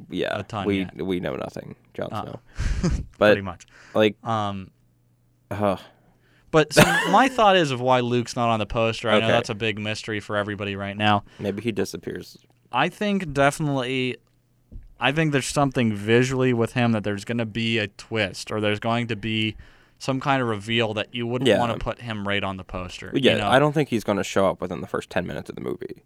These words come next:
Speaker 1: Like,
Speaker 2: Yeah,
Speaker 1: I,
Speaker 2: no,
Speaker 1: I
Speaker 2: I
Speaker 1: feel
Speaker 2: think
Speaker 1: like
Speaker 2: there's
Speaker 1: it's
Speaker 2: gonna
Speaker 1: gonna
Speaker 2: be
Speaker 1: be a, like, act two.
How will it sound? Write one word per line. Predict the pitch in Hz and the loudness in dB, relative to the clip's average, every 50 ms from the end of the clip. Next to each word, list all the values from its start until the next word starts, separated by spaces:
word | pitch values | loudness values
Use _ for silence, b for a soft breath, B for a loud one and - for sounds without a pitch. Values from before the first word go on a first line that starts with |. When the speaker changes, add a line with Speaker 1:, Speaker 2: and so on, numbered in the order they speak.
| _ _ | _ _
Speaker 1:
Like, | - - 104 139 | -4 -2 0 2
Speaker 2:
Yeah, | - 101 | 4 4
Speaker 1:
I, | 110 | 4
Speaker 2:
no, | 104 107 | 4 6
Speaker 1:
I | - | 4
Speaker 2:
I | 110 104 110 | 4 6 6
Speaker 1:
feel | 127 127 | 6 6
Speaker 2:
think | 127 117 - | 6 4 2
Speaker 1:
like | |
Speaker 2:
there's | - 123 110 - | 0 -4 0 2
Speaker 1:
it's | 104 104 110 | 2 2 2
Speaker 2:
gonna | 107 107 101 | 2 2 2
Speaker 1:
gonna | 92 | 2
Speaker 2:
be | 92 92 92 | 0 -2 -2
Speaker 1:
be | 87 | -2
a, | 78 71 65 57 - - - | -2 -4 -4 -6 -8 -8 -6
like, | - 92 95 - - | -4 -4 -4 -4 -2
act | 98 92 85 - - - - | 0 0 0 0 -4 -10 -16
two. | - - - 95 87 73 62 64 60 | -4 0 0 2 2 0 -2 -4 -6